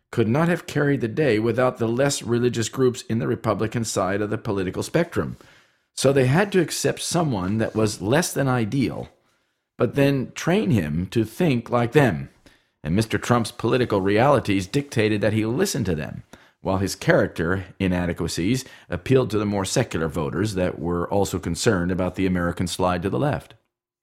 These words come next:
America was and is ripe for an evangelical political revival, in which conservative Christians would become engaged in the political power centers of American politics.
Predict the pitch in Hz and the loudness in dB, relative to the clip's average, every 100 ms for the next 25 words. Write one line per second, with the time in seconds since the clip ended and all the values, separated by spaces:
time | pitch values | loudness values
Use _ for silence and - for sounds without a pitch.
0 | _ _ _ _ _ _ _ _ _ 101 | _ _ _ _ _ _ _ _ _ 4
1 | 139 139 139 131 131 147 151 139 123 131 | 6 6 4 2 4 4 4 0 -2 0
2 | 127 131 131 135 80 - - - 110 104 | 2 2 4 2 2 -6 -14 -2 0 2
3 | 123 127 131 104 123 127 120 131 123 107 | 0 0 0 2 2 2 0 -2 0 0
4 | 120 127 123 120 113 117 98 71 - - | 2 2 0 0 2 2 2 -2 -8 -16
5 | _ - _ _ 101 107 110 - 95 - | _ -20 _ _ 0 2 0 -4 -4 2
6 | 139 139 135 143 - 135 - 143 147 131 | 4 4 0 -4 -2 -2 -2 -2 -2 -2
7 | 107 107 82 101 - 123 110 104 101 87 | -2 -4 -4 -6 -2 -2 0 0 -2 0
8 | 120 123 135 139 - 110 110 104 - 104 | 2 4 2 -2 -6 -2 -2 -4 -2 0
9 | 120 131 131 139 127 - 120 123 120 - | 2 0 0 -2 -4 -2 2 2 0 -2
10 | 117 120 110 113 113 104 104 104 98 101 | 0 0 0 0 0 0 0 0 -2 -6
11 | 90 85 82 78 - - - | -6 -6 -6 -8 -12 -16 -20